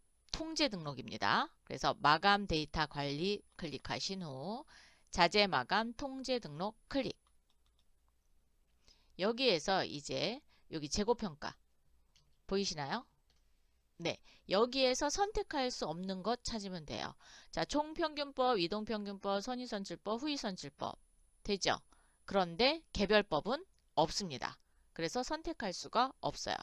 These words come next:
답은 삼 번입니다. 그럼 우리 회사가 지금 선택되어 있는 것은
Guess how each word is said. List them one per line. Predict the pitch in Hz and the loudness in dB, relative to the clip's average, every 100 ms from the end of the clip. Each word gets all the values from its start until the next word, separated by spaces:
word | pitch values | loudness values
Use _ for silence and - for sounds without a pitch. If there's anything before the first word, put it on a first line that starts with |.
| - | -8
답은 | - 170 202 214 | -2 0 -2 -6
삼 | 247 233 | -6 -4
번입니다. | 214 156 123 90 101 - _ _ _ _ _ _ _ _ _ - - | -4 -6 -10 -10 -10 -10 _ _ _ _ _ _ _ _ _ -20 -10
그럼 | - 262 | -2 0
우리 | 185 302 339 | 2 2 4
회사가 | 330 330 277 247 254 254 | 2 4 2 4 4 4
지금 | 214 202 196 | 0 -6 -2
선택되어 | 302 320 311 - 202 | -2 -2 -4 0 -2
있는 | 180 151 | -2 -4
것은 | 135 285 302 | -6 -4 -4